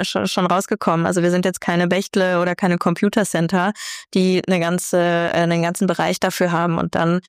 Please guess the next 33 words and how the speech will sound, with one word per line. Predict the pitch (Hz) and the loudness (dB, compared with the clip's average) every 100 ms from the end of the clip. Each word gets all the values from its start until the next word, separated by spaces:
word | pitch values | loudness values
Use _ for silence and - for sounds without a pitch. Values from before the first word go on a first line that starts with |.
| _ - | _ -2
riesige | 220 214 202 | 0 2 0
Employer, | - 196 190 170 165 175 175 - | 0 0 0 0 0 0 0 0
äh, | 175 | 0
Branding-Kampagnen | 175 - 175 196 208 196 190 196 190 175 185 180 | 0 0 0 2 0 0 0 -2 0 0 2 2
machen, | 175 175 190 190 | 0 0 0 0
sondern | 180 180 180 190 - - - | 0 0 0 -2 -6 -20 -14
ich | - - _ _ _ _ _ | -14 -14 _ _ _ _ _
finde, | 233 226 | 0 2
wir | 214 | 0
sind | 208 226 | 0 0
im | 208 | 0
Herzen | 220 208 214 - 214 208 208 | 0 -2 -4 0 0 2 0
weiter, | 196 190 190 226 180 | 0 0 0 -2 0
weiter | 190 196 | 0 0
Mittelstand, | 196 226 262 - 208 202 233 240 _ - - | 0 0 -2 0 -2 0 -2 -4 _ -20 -4
äh, | 190 180 180 | 0 0 0
und | 180 - | 0 0
machen | 175 190 - 214 | -2 -2 0 0
einer | 185 190 180 | 0 0 0
unserer | 208 - 185 | 0 0 0
Werte. | 185 208 214 | 0 -2 -2
Deswegen | 190 190 190 190 | -2 0 0 0
einfach | 185 196 214 | 0 -2 -2
sehr, | - 190 185 - | 0 0 0 0
sehr | 196 | -2
pragmatisch, | 185 202 190 180 220 - 247 247 - - - - | 0 -2 0 0 0 0 0 0 -6 -14 -20 -4
äh, | 196 202 | -2 0
was | 202 - | 0 -2
wir | 208 202 190 | 0 0 0
gerne | 202 208 | 0 2
mit | 214 196 | 2 0
auf | - | 0
den | 208 196 190 | 2 2 2